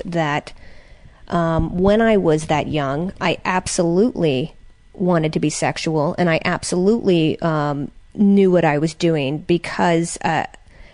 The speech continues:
I, I was, I just learned so early how to manipulate the situation because I needed to, to survive, you know? I needed to know how to read people, and I needed to know how to work people.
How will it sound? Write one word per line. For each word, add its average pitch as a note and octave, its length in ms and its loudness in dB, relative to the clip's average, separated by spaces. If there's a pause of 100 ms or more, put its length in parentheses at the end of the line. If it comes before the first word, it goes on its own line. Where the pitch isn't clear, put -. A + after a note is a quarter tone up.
(240)
I, E3 320 2 (360)
I F#3 140 2
was, F#3+ 340 2
I F3+ 180 0
just G3+ 380 0 (220)
learned A3 560 2
so A3 300 0
early A3 340 2
how F3 200 0
to F3+ 60 2
manipulate F#3+ 680 2
the E3 60 0
situation F3+ 760 0
because E3+ 720 0
I E3 100 -2
needed E3 460 0
to, F3+ 140 -2
to - 200 -4
survive, - 840 -10 (160)
you E3+ 120 0
know? D#3 240 2 (300)
I F#3+ 160 4
needed B3 260 4
to A3 80 0
know G3 160 4
how F#3+ 120 0
to E3 100 2
read G3+ 380 0
people, C#4+ 400 -2 (200)
and D#3+ 120 -2
I D#3 60 2
needed F#3 260 2
to - 80 -4
know E3+ 180 0
how D3+ 120 -2
to C#3 60 2
work D#3+ 360 -2
people. - 400 -4